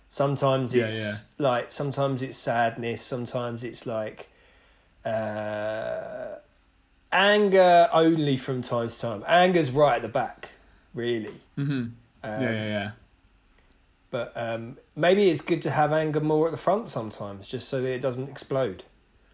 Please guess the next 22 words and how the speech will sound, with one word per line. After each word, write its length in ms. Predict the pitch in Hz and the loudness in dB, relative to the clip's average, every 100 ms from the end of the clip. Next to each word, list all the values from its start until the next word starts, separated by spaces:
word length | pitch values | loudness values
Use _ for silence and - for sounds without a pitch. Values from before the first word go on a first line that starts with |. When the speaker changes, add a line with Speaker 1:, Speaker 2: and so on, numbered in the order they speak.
| _ _ _ _ _ _ _ _ _ 170 | _ _ _ _ _ _ _ _ _ 0
Speaker 2:
Yeah, 240 | 233 226 | 2 2
it's, 160 | - - | -2 -2
it, 240 | 196 208 | -2 0
yeah, 340 | 165 220 240 113 | 0 2 0 -2
yeah. 320 | 139 220 220 - | -2 -2 -2 -4
I 80 | 139 | -4
think, 320 | - 214 - - - - - | -2 -4 -8 -16 -20 -20 -6
I 80 | 160 | -4
think 200 | 202 190 | -2 -4
it's, 300 | 170 - - - _ _ _ | -6 -8 -10 -14 _ _ _
that's, 260 | 156 196 - | 0 0 0
I 200 | 160 160 | 0 0
just 200 | 175 165 | 0 -2
really 220 | 156 131 | 0 2
like 240 | 127 131 117 | 2 0 -2
it, 80 | - | -2
and 140 | 135 | 0
I 100 | 131 | 0
think 140 | 156 135 | 0 -2
it's 80 | |
interesting 500 | 139 135 127 - 120 | -2 -4 -6 -4 -6
the, 100 | 113 | -6